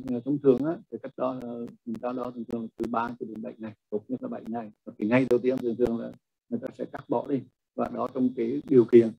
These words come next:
ờ, ờ, ổn định, không là hút thuốc lá, sử dụng các cái chất khác, là chất kích thích. Thì đây là một cái số đồ giới thiệu cho chúng ta thấy đây là một cái, ờ, kỹ thuật đo áp, ờ, trong điều kiện hết sức là là tốt để chúng ta có một cái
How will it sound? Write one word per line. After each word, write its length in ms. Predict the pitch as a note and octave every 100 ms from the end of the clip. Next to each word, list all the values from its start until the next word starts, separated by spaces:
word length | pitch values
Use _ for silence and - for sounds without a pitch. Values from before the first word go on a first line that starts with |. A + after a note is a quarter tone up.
| _ _ _
ờ, 440 | - A2 A#2 A#2 A#2+
ờ, 100 | A#2+ A#2
ổn 160 | D3 D3+
định, 180 | C3+ A#2 - _ _
không 260 | C3+ C#3
là 200 | B2+ A#2 A2 _ _ -
hút 120 | A#2
thuốc 180 | B2 A#2
lá, 240 | A#2 A#2+ C3
sử 120 | -
dụng 260 | A#2+ A2+ A2
các 180 | A#2 -
cái 80 | A2+
chất 100 | D3 -
khác, 160 | B2+ C#3 - _ -
là 100 | A#3
chất 180 | - - -
kích 100 | D3
thích. 120 | F#3+ F#3 _ _ _ _ _ _ _ -
Thì 80 |
đây 120 | B2+ C#3+
là 100 | C3+
một 100 | B2
cái 100 | B2+
số 140 | D#3+
đồ 160 | D#3 C#3
giới 180 | A#2+ B2
thiệu 200 | B2+ A#2+
cho 160 | C#3+
chúng 180 | C#3+ A#2
ta 80 | C3+
thấy 140 | B2+ A2+
đây 200 | A#2+ C3+
là 100 | C3
một 180 | A#2+ A2+
cái, 220 | B2 B2 C#3 _ _ _
ờ, 160 | A#2+ A2+
kỹ 120 | B2+ B2
thuật 180 | B2 -
đo 200 | C#3 C3+
áp, 200 | A2+ C#3+ -
ờ, 200 | C3+ D#3 -
trong 180 | A#2+
điều 120 | B2 A#2
kiện 340 | A#2+ A2+ A2
hết 100 | A2+ A2
sức 140 | C3+ A#2+
là 140 | A#2+ B2 _ _ _
là 100 | A#2+ A#2
tốt 220 | D3 E3 _ -
để 120 | A2+
chúng 120 | A2 G#2+
ta 160 | C3 B2+
có 120 | A2
một 220 | G#2+ A2
cái 100 | -